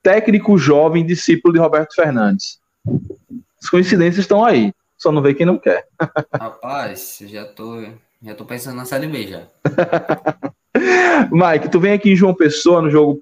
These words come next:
Speaker 1: Botafogo Confiança. Eu moro perto do Almeidão, cinco minutos a pé. Ô, velho,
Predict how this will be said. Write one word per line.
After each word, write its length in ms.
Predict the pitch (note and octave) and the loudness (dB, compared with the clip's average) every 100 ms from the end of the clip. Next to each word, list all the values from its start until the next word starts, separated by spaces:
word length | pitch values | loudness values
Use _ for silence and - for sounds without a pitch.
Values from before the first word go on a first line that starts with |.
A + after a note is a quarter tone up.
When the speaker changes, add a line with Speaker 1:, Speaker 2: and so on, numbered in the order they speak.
| - | 0
Speaker 1:
Botafogo 560 | E3+ E3 D#3 D3+ D3 | 2 2 2 2 0
Confiança. 760 | D3 C3+ C#3+ C3+ D3 C#3 B2 G#2+ _ _ _ - | -2 -4 2 2 2 -2 -2 -4 _ _ _ -2
Eu 80 | D3 | 2
moro 180 | E3 E3 | 2 0
perto 180 | E3+ | 0
do 60 | F3 | 0
Almeidão, 440 | F3 F#3 C#3 C3 C3+ | 4 4 4 2 0
cinco 360 | - B3+ C#4 | 0 2 4
minutos 260 | A3 G#3 G#3 | 4 4 2
a 80 | F#3 | -2
pé. 300 | - A#2 A2+ | 2 2 4
Ô, 380 | C3 E3 G3+ D#3+ | 4 6 4 2
velho, 480 | B2 G#2+ G#2 G#2+ | 0 0 2 0